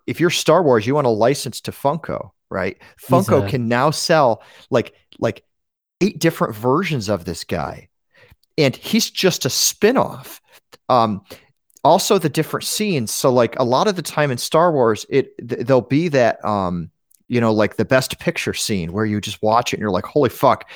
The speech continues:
Speaker 1: like, that sunrise, the way that these things are coming in and these people are standing and, like, the light's hitting them just right.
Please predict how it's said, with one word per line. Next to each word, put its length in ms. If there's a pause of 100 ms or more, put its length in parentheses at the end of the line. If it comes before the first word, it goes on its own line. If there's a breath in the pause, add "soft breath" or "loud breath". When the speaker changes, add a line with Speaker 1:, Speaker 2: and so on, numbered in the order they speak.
(240 loud breath)
Speaker 1:
like, 180
that 180
sunrise, 840 (240 loud breath)
the 80
way 180
that 160
these 200
things 280
are 80
coming 360
in 200
and 100
these 140
people 320
are 60
standing 640
and, 120
like, 220
the 80
light's 300
hitting 240
them 160
just 260
right. 220